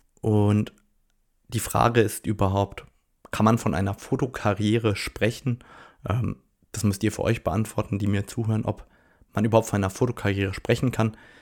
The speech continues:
Ich empfinde das jetzt nicht unbedingt so. Ich mache ja das, was mir Spaß macht, was mir Freude macht.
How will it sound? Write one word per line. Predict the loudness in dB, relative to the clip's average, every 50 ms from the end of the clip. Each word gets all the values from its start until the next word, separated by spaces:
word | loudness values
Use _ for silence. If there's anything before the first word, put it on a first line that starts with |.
| -20 _ _ _ _
Ich | -2 0 0 0 -4 -10 -14 -16 -20 _ _ _ _ -10 -8
empfinde | -6 -6 -2 0 2 2 4
das | 4 2 0 0
jetzt | -6 -2 0
nicht | 0 0 0 0 0
unbedingt | 2 4 4 4 2 2 0 0 -2 0
so. | 0 2 2 2
Ich | 2 0 -2
mache | -2 -2 -2
ja | 0
das, | 0 -2 -4 -4 -8 -14 -6 0
was | 0 2 2 2
mir | 0 0
Spaß | 0 4 4 4 4 4
macht, | 0 -4 -2 -2
was | -2 -2 0
mir | -2 -4
Freude | -4 0 4 4 4 6 6
macht. | 4 2 0 -2